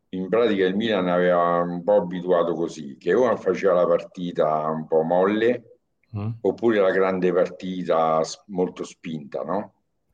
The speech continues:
Speaker 1: E invece questa è una via di mezzo ed è una,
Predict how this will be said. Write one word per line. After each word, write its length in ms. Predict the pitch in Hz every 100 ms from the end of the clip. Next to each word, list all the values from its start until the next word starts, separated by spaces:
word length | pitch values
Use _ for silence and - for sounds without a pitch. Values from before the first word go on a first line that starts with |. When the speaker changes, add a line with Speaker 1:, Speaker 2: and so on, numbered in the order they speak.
| _ _ _ _
Speaker 1:
E 80 | -
invece 400 | 92 135 131 107
questa 640 | 131 107 101 - 120 120 95
è 160 | 98
una 240 | 95 98 95
via 180 | 95
di 140 | 90 90
mezzo 720 | 85 76 73 85 117 127 -
ed 240 | 104 101 127
è 380 | 120 123 - -
una, 1080 | 92 95 92 90 90 90 90 87 85 82